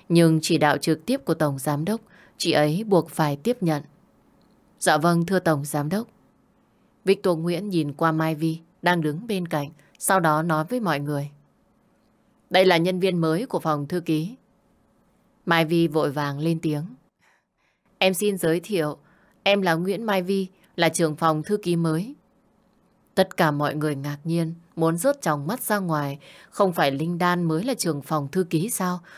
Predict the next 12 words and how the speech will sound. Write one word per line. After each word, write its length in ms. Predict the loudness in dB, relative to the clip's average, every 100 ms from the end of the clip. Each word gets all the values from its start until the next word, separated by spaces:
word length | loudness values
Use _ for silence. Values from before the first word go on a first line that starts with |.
| -20 -4
Tại 180 | 0 2
sao 220 | 2 -2
cô 120 | 2
ấy 120 | 2 2
mới 200 | -2 -2
ra 140 | -4
ngoài 380 | -2 0 0 -2 -10 _
lại 160 | -2 0
có 120 | 0
người 260 | -2 0 0
lạ 260 | 0 -4 -4
tới 180 | -6